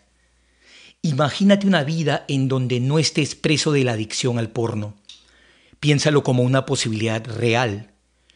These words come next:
Yo la vivo después de haber sufrido una adicción severa por más de veinte años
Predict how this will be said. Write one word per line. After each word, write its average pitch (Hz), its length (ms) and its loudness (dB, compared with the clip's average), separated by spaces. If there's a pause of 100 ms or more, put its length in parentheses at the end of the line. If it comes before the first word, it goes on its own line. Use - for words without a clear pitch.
(320)
Yo 165 200 4
la 170 140 4
vivo 151 460 0
después 139 480 -2
de 143 100 0
haber 135 180 0
sufrido 139 600 -2
una 139 260 0
adicción 127 480 -2
severa 127 520 0 (380)
por 123 200 2
más 127 220 0
de 127 120 2
veinte 135 460 0
años 131 440 -2